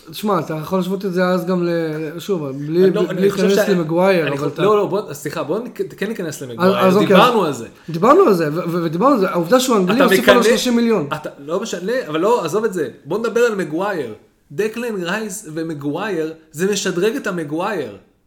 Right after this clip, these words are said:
Speaker 1: נכון, אבל דיברנו על זה.
Speaker 2: כן.
Speaker 1: נכון.
Speaker 2: אז זה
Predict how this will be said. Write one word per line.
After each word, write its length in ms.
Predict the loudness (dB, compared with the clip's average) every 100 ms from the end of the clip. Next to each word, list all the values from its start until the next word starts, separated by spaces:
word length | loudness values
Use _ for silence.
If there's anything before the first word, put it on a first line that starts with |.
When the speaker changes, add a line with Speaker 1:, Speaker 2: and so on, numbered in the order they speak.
| -14
Speaker 1:
נכון, 220 | -12 -12 -16 -20 _ -10
אבל 140 | -6
דיברנו 280 | 2 4 6
על 80 | 4
זה. 180 | 2 -2 -6
Speaker 2:
כן. 320 | 0 0 0 -6 -10 -12
Speaker 1:
נכון. 220 | -10 -2 0
Speaker 2:
אז 80 |
זה 100 | 2